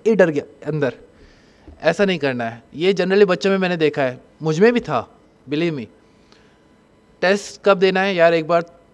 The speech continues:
पूरा बुक कंप्लीट हो जाए, एक बार पढ़ लूँ, उसके बाद टेस्ट देना है। ये, ये प्रोक्रेस्टिनेशन है, ये वो हम ना पोस्टपोन करते हैं चीज़ें क्योंकि हम डरते हैं, हमें डर लगता है। लेकिन मैं आपको बोलूँगा, आप टेस्ट सीरीज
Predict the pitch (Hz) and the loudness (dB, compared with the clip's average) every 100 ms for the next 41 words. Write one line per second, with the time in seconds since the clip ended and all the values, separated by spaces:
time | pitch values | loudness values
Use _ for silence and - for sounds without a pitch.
0 | _ 160 170 135 151 156 151 139 143 147 | _ -2 -2 -2 -4 -2 -4 -4 -4 -2
1 | 135 143 151 151 165 160 151 165 160 - | 0 0 0 0 0 2 2 0 -4 -2
2 | 151 143 131 127 120 117 110 - _ _ | 0 0 -2 -4 -6 -6 -8 -14 _ _
3 | _ _ 160 214 262 226 202 254 294 - | _ _ -8 -4 -4 -6 -6 -4 -4 0
4 | 196 226 247 233 208 180 165 165 202 202 | 0 2 0 2 -4 -4 -6 0 0 0
5 | - - _ _ _ - 196 214 262 214 | -8 -20 _ _ _ 0 0 2 2 4
6 | 202 220 233 220 185 185 175 165 165 190 | 4 4 4 4 2 0 -4 -8 -6 -2
7 | 196 208 160 139 170 143 117 - _ _ | 2 2 2 0 -2 -4 -4 -18 _ _
8 | _ _ - 175 180 190 170 - 120 113 | _ _ -8 -4 0 2 0 -2 -8 -8
9 | - - _ _ _ _ 156 190 220 233 | -14 -20 _ _ _ _ -4 2 4 2
10 | 226 - _ _ _ 165 220 185 156 190 | -2 -10 _ _ _ -2 2 2 2 2
11 | 220 208 233 - 165 196 - 196 226 226 | 2 2 -4 -6 -4 -4 -2 0 0 0
12 | 202 185 - | -4 -6 -12